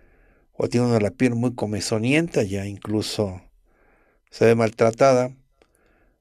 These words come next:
muchas de las veces es signo de que necesitamos una depuración, una limpieza de sangre, pero a la vez la planta tiene una gran ventaja. Decimos enriquece la sangre,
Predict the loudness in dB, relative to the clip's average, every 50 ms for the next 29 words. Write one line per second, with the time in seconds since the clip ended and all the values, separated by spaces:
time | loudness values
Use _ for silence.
0 | _ _ -6 -4 -2 2 4 4 6 6 6 6 4 2 0 0 0 2 2 2
1 | 2 2 -2 -2 -2 -2 -4 -2 -2 -2 -4 -4 -4 -4 -6 -6 -6 -6 -10 -16
2 | -20 _ _ _ _ _ _ _ _ _ -6 -4 -2 0 0 0 0 0 -2 -4
3 | -2 -2 -2 -4 -6 -10 -8 -8 -6 -6 -4 -4 -4 -4 -2 -2 -2 -4 -4 -8
4 | -14 _ _ _ -20 -20 _ _ _ _ _ _ _ _ _ _ _ _ _ _
5 | _ _ -6 -4 0 0 0 0 0 -2 0 -2 -2 0 0 -2 -4 -4 -6 -6
6 | -2 -2 -2 -2 -2 -2 -4 -4 -6 -8 _ _ _ _ _ _ -20 -20 _ _
7 | _ _ _ _ _ 4 4 6 6 6 4 2 2 0 -2 -4 -12 -16 _ _
8 | _ _ -10 -4 -4 -4 -2 0 -2 -2 0 -2 -4 -4 -2 -2 -2 -2 0 0
9 | 0 0 0 -2 -2 -4 -6 -6 -8 -6 -4 -2 -2 -2 -2 -6 -8 -10 -10 _
10 | _ _ _ _ -20 -20 _ _ _ _ _ _ _ _ _ _ _ 0 0 0
11 | 2 0 -2 -2 -2 -2 -2 -2 -2 -2 -4 -6 -2 -2 0 0 0 0 0 0
12 | -2 -2 -2 -2 -2 -2 -2 -4 -4 -4 -8